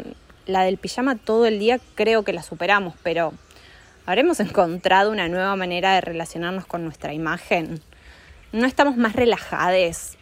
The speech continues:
en cómo nos vestimos y en cómo nos vemos? Tengo la sensación, a lo mejor son malas ganas, de que pudimos superar,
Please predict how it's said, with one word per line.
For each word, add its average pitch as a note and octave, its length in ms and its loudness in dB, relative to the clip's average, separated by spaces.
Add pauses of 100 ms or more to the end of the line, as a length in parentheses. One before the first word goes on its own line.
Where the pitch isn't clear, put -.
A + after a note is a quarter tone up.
(120)
en F3+ 220 -4
cómo F#3+ 220 0
nos F3+ 160 -4
vestimos F3+ 640 -6
y E3+ 60 -6
en D#3+ 140 -6
cómo F#3+ 240 -2
nos D#3+ 140 -8
vemos? F3+ 600 -6 (1200)
Tengo A4+ 140 4
la C4 140 6
sensación, G3 920 -2 (300)
a G3+ 140 2
lo G3 100 4
mejor A3 300 -2
son B3 180 -4
malas F#3+ 340 2
ganas, F3+ 580 0 (560)
de A3 160 4
que A#3 140 4
pudimos C#4 420 2
superar, D#3+ 460 -6